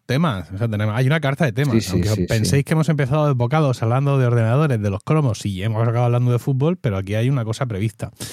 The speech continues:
Speaker 1: Y es que este verano he tenido unas muy buenas vacaciones. Unas muy buenas
Speaker 2: Mm.
Speaker 1: vacaciones, eh,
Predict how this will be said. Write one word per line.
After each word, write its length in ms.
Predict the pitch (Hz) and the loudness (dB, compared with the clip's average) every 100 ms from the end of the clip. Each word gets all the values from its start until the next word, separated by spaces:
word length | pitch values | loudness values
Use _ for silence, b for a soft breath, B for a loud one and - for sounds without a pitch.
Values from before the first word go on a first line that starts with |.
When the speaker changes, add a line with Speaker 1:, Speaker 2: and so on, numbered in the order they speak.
| B B B | B B B
Speaker 1:
Y 100 | 160 | -2
es 80 | |
que 240 | - 214 180 | 0 -2 0
este 260 | 151 143 - | -2 -2 0
verano 400 | 170 180 139 180 - _ _ _ _ _ _ _ - - | 2 2 0 -2 -8 _ _ _ _ _ _ _ -10 -2
he 80 | |
tenido 240 | 135 147 156 | 2 4 4
unas 140 | 147 | 4
muy 220 | 120 180 160 | 6 6 6
buenas 200 | 127 98 | 2 -2
vacaciones. 720 | 104 - - 90 80 - - | -6 -6 -4 -4 -6 -16 -4
Unas 180 | 113 107 | 0 4
muy 140 | 120 | 6
buenas 240 | - - 131 | 6 6 4
Speaker 2:
Mm. 20 | |
Speaker 1:
vacaciones, 600 | 127 123 156 160 190 - B B B B | 0 0 2 2 2 -2 B B B B
eh, 680 | 110 113 110 110 107 104 | -2 0 2 2 2 0